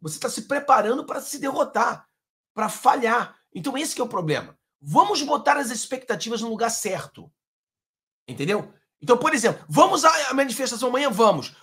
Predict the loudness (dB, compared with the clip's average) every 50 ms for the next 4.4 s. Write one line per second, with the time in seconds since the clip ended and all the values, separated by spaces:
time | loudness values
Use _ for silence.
0 | -8 _ 2 4 4 4 2 0 0 2 2 2 2 0 -4 -2 0 0 2 2
1 | 2 0 2 2 2 2 2 2 2 0 0 -2 -4 -8 -12 _ _ _ _ _
2 | _ _ 0 0 0 0 -2 -4 -2 2 2 2 2 2 0 0 2 0 0 0
3 | 2 2 2 2 0 0 0 0 0 0 0 -2 0 0 2 2 0 0 0 0
4 | 0 0 -2 -8 -12 -16 _